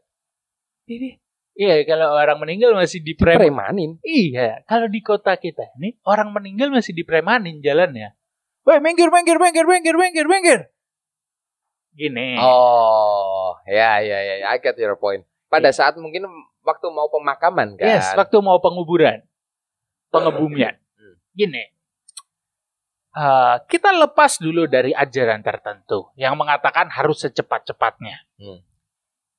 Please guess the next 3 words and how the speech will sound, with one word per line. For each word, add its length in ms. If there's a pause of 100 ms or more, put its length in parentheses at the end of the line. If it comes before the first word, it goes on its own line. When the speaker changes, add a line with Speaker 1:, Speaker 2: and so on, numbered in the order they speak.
(1900)
Speaker 1:
Sometimes 460
I'm 280
thinking, 560